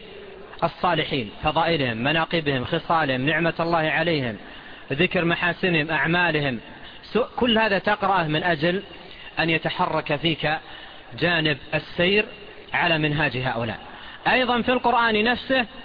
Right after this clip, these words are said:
على سنن: "غير المغضوب عليهم ولا الضالين"، في القرآن تفصيل لهذا الجانب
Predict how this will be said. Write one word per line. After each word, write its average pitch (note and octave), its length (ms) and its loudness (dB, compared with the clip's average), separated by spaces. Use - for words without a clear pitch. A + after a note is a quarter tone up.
على G3 280 4
سنن: F#3+ 420 0
"غير G#3+ 260 4
المغضوب G#3 460 4
عليهم G3+ 380 2
ولا G#3+ 120 4
الضالين"، G3+ 560 2
في F3+ 60 0
القرآن F#3+ 380 2
تفصيل A3+ 520 2
لهذا F#3 300 4
الجانب F#3+ 460 2